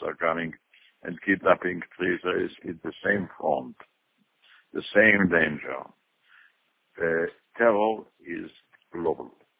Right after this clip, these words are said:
widely and global. The answer must be global and responsible. And each country and all countries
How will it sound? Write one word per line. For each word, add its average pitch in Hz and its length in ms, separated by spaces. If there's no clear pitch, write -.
widely 98 720
and 82 240
global. 71 520
The 85 80
answer 104 400
must 85 260
be 82 160
global 95 560
and 80 160
responsible. 71 920
And 78 200
each 123 180
country 78 400
and 78 140
all 87 260
countries 73 460